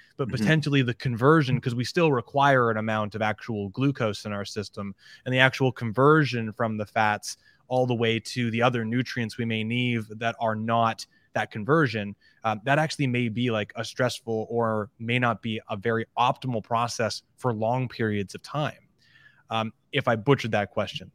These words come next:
Speaker 1: please bear with me, but I was wondering if you had any thoughts around that.
Speaker 2: Um, I'm probably gonna bu-, bu-, re-butcher it for you a-, as I interpret, <laughs> but the,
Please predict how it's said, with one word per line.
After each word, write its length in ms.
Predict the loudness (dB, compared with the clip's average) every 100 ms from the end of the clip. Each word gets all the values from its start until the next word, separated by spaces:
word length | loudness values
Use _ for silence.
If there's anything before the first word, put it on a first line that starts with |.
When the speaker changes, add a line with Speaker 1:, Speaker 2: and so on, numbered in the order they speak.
| _ -2
Speaker 1:
please 180 | 0
bear 220 | 2 2 2
with 220 | 0 0
me, 160 | -6 -6
but 260 | -2 0
I 40 | 0
was 100 | -2
wondering 200 | -2 -2
if 120 | -6 -4
you 80 | -2
had 100 | -2
any 80 |
thoughts 360 | -2 0 0 0
around 260 | -4 -4 -8
that. 200 | -12 -18 _ _ _ _ -20 -20 -18 -18 -20 -20 -2
Speaker 2:
Um, 220 | 4 6 8
I'm 160 | 6
probably 800 | 10 10 10 8 6 6 4 -6 -2
gonna 180 | 0 0
bu-, 380 | 2 0 0 -10
bu-, 280 | -4 0 6
re-butcher 640 | 8 8 8 6 8 6
it 300 | 6 0 -16 -4
for 160 | 2 4
you 200 | 6 6
a-, 180 | 4 2
as 180 | 0 2
I 120 | 2
interpret, 580 | 0 2 2 4 2 0 -4 4
<laughs> 1000 | 4 6 -4 -4 -6 -4 -2 -4 -6 -2
but 420 | 6 6 6 0 _ _ _ _ _
the, 560 | 0 2 4 4 2